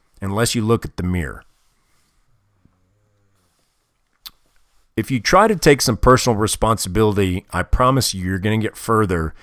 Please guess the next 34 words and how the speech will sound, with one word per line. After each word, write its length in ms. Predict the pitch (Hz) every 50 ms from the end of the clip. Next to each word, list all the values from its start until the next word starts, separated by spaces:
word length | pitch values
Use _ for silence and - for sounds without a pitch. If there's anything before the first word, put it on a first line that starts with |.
| - - -
than 140 | 101 104 107
you 120 | 101 95
would 240 | 92 110 123 135 117
have 300 | 107 98 92 90 87 - -
if 120 | 104 -
you're 140 | - 92 87
waiting 300 | 85 90 110 135 156 -
for 140 | - - 175
the 80 | 160 156
government 600 | 127 107 117 113 117 107 107 101 98 98 98 -
to 60 | 98
come 240 | - - 107 98 101
in 160 | 101 101 95
and 120 | 90 82 -
fix 300 | - - 104 - - -
your 100 | 98 -
problems. 640 | - - 90 82 82 76 67 58 50 - - - - - - - - - -
You're 180 | 104 110 110 107
waiting 380 | 101 107 127 151 151 160 160
for 160 | 143 - 135 120
society 960 | - - - - - - 151 135 135 139 143 139 127 104 95 90 87 82 - - - - - - -
to 180 | - 117 113 - - 120
even 500 | 123 139 165 151 156 180 175 180 165 - - _ _ _ -
the 120 | - 120 113
playing 580 | - - - 131 131 131 131 123 110 98 92
field, 500 | - - - 80 73 60 50 - - - - - _ _ - - -
because 540 | - 107 - - 131 127 123 110 98 95 - _ _ -
the 140 | 101 - 165
playing 400 | - - 143 151 165 180 180 156
field 460 | - - 151 151 156 156 151 143 - -
has 220 | 113 117 113 98
never 420 | 98 110 113 113 120 117 120 123 123
been 420 | 110 98 110 110 110 107 104 110 - _ -
even. 480 | 101 101 104 101 80 67 60 - -